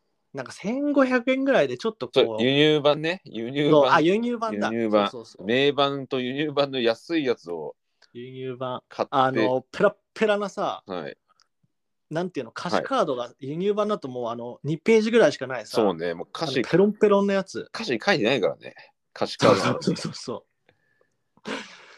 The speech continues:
Speaker 1: そこになんか白いなんか、
Speaker 2: うん。
Speaker 1: はがきみたいのがちょっと一枚だけ挟まってて、
Speaker 2: はい。
Speaker 1: みたいな、ほんとチャッチいやつだけど、でもそっち買わないと、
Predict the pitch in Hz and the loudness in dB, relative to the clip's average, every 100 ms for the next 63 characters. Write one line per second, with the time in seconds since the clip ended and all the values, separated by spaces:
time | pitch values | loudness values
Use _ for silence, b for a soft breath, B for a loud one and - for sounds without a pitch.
0 | - 165 170 180 - - - 185 214 214 | -4 2 2 2 -2 -4 2 4 6 4
1 | 170 156 143 - 107 107 _ - 78 - | 0 -4 -10 -10 -10 -10 _ -12 -12 -12
2 | _ _ _ - 147 151 - 165 170 135 | _ _ _ -12 -8 -8 -6 -6 -4 -6
3 | 107 104 127 - - - 123 117 113 - | -6 -10 -12 -12 -14 -8 -4 -4 -6 -10
4 | _ - 127 127 131 - - - 90 - | _ -8 -4 -4 -6 -8 -12 -10 -10 -12
5 | - 95 87 62 - 135 131 110 107 101 | -8 2 2 2 -6 -4 -2 -2 -2 -4
6 | 107 135 151 - - 151 _ - 208 151 | -4 -4 -6 -6 -8 -8 _ -2 4 4
7 | - 131 123 131 135 - 180 - - - | 4 0 4 4 2 0 -2 -4 -6 -4
8 | 170 165 175 180 175 170 170 165 165 | 4 6 6 4 -2 -2 -2 -2 -2